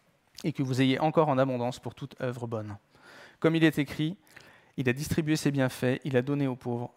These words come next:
sa ju-, sa, sa justice subsiste à toujours. »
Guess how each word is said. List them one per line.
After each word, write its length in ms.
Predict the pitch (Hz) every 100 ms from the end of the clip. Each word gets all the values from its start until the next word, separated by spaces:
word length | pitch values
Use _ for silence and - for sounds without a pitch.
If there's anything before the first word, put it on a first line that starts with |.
| -
sa 180 | - 117
ju-, 200 | 131 147
sa, 180 | - 135
sa 300 | 120 - 131
justice 560 | 123 160 - 123 - -
subsiste 600 | - - 135 127 131 - -
à 80 | 123
toujours. » 500 | 127 117 113 -